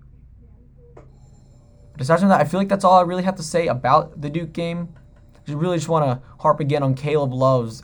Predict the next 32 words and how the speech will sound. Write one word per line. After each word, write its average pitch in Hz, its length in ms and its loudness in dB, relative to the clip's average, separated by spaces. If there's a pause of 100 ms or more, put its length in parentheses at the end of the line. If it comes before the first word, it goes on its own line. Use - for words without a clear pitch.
excellence 139 480 -4
because 117 340 -6
I 143 200 4
feel 156 180 -6
like 131 160 0
he 190 360 -2
has 151 360 0
arrived. 117 640 0 (960)
If 127 140 -2
this 160 180 0
Caleb 170 240 4
Love 165 220 4
is 143 100 -6
here 160 220 0
to 160 100 -8
stay, 156 380 -2 (160)
watch 156 400 2
out, 156 200 4
A 135 140 -4
C 127 220 -6
C. 123 400 -6 (180)
Watch 156 320 2
out, 175 240 6
Virginia, 135 720 -2
Florida 156 420 0
State. 139 460 -6 (580)
If - 100 -20
he 160 80 0
plays 202 200 2
at 139 140 2
this 196 180 0
level, 247 420 4